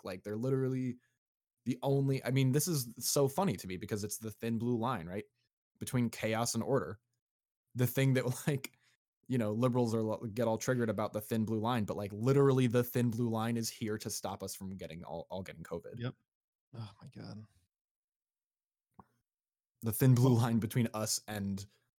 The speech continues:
Speaker 1: liberating Michigan. <laughs>
Speaker 2: Cuomo to Trump. "How many times do you want 'thank you'?" <laughs>
Speaker 1: Literally. He
Speaker 2: All
Speaker 1: says
Speaker 2: that
Speaker 1: "thank you" all the
Speaker 2: Cuomo
Speaker 1: time, but
Speaker 2: stuff.
Speaker 1: he, Trump, Trump was tweeting today, literally tweeting today,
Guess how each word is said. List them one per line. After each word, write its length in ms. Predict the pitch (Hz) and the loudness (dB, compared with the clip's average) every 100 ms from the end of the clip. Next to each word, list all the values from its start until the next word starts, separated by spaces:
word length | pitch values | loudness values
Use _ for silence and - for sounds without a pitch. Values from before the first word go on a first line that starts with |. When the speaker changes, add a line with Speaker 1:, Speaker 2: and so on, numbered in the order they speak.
| - | -8
Speaker 1:
liberating 680 | 104 113 113 113 110 107 104 | 0 2 4 4 4 2 0
Michigan. 580 | 104 - 98 82 101 123 - - - - - - - | 0 -4 -6 -6 -8 -10 -14 -18 -18 -20 -20 -6 -2
<laughs> 20 | 208 - - - | -2 -2 -4 2
Speaker 2:
Cuomo 340 | 160 160 170 | 2 4 2
to 60 | 160 | 0
Trump. 380 | - 147 127 107 - _ _ | 0 0 0 -4 -20 _ _
"How 140 | - 139 | -2 0
many 140 | 185 | 0
times 440 | 170 151 147 156 147 | 2 2 4 2 2
do 100 | 135 | 2
you 100 | 127 | 2
want 340 | 113 117 123 - | 4 0 -2 -6
'thank 260 | 117 120 - | -4 -4 -4
you'?" 260 | 98 87 - | -6 -6 -4
<laughs> 1160 | - - - - - - - _ _ _ _ - | -4 -4 -12 -14 -14 -8 -8 _ _ _ _ 0
Speaker 1:
Literally. 760 | 151 320 247 123 104 92 - - | 2 4 6 4 2 -2 -8 -8
He 180 | - 220 | 2 4
Speaker 2:
All 100 | - | 6
Speaker 1:
says 140 | 269 | 4
Speaker 2:
that 40 | - | 2
Speaker 1:
"thank 180 | 349 - | -2 0
you" 120 | 170 | 2
all 100 | 165 | 2
the 80 | 190 | 2
Speaker 2:
Cuomo 40 | |
Speaker 1:
time, 140 | 143 233 | 2 2
but 120 | 160 | 0
Speaker 2:
stuff. 80 | 165 | 0
Speaker 1:
he, 120 | 185 156 - | -4 -6 -6
Trump, 280 | - 202 | -4 -4
Trump 200 | - 226 | -4 -4
was 120 | 240 - | -4 -6
tweeting 440 | - 214 208 202 | -2 0 0 -2
today, 1080 | - 208 208 147 139 165 208 208 117 98 139 _ _ _ _ _ _ - | -2 2 2 0 0 -2 0 0 0 -2 -6 _ _ _ _ _ _ 0
literally 480 | 175 220 220 208 202 | 2 4 4 2 0
tweeting 320 | 202 196 190 | -4 -2 -4
today, 560 | - 175 175 202 101 | -2 0 0 0 -4